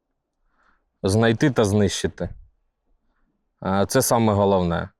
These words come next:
Е, тому що, на мою думку, ворог нас не жаліє, ворог, е, підступний, е, і взагалі немає ніякого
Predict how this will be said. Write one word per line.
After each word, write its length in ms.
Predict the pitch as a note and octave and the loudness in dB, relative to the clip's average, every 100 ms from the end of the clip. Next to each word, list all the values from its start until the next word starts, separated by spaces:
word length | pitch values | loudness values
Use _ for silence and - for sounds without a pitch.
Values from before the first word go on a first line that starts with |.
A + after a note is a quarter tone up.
| _ _ _ _ _ _ _ _ _ _ - | _ _ _ _ _ _ _ _ _ _ -8
Е, 460 | F2+ F2 F2 E2+ E2 | -4 -2 -2 -4 -2
тому 280 | A#2+ C3 C#3+ | 0 2 0
що, 440 | - - B2+ A#2+ | 0 0 2 2
на 120 | A#2 | 2
мою 280 | B2+ D#3 A3 | 2 2 2
думку, 480 | D#3+ D#3+ C3+ A#2 A2 G#2 G2 F#2 F#2 | 2 2 2 2 2 2 2 2 0
ворог 520 | G2 E3+ F3+ B2 - A2 | 0 2 2 0 -2 -4
нас 560 | A2 B2+ A#2+ - - - A2 | 0 0 0 -2 -6 -2 0
не 160 | B2+ | 0
жаліє, 640 | A#2+ C3+ D3+ D3+ C3+ A#2 A#2+ _ _ _ _ _ _ - | 2 2 2 2 2 0 -4 _ _ _ _ _ _ -6
ворог, 760 | G2+ G#2+ C3+ C#3+ B2 G2+ - - | -2 0 2 2 2 0 -6 -2
е, 600 | G2+ G2+ G2+ G2+ F#2+ - - | 0 2 2 2 0 -2 -2
підступний, 840 | A#2+ - - C#3+ B2+ A#2+ A2+ G#2+ - _ _ _ _ - | -4 -2 0 -2 0 0 0 -4 -10 _ _ _ _ -8
е, 380 | F#2 F#2+ F#2 D#2+ | -2 0 0 2
і 240 | A2+ A#2 | 2 2
взагалі 680 | G#2 G#2 A2 A#2 A#2 A2+ G#2 | 0 0 2 2 2 2 2
немає 680 | G#2 A2 A#2 A2+ G#2+ G2+ G2 | 0 0 0 0 0 0 0
ніякого 1120 | G2 G2+ G#2+ A2+ A2+ G2+ - G2 G2 F#2+ F#2 | -2 -4 -4 0 0 0 0 0 2 0 -2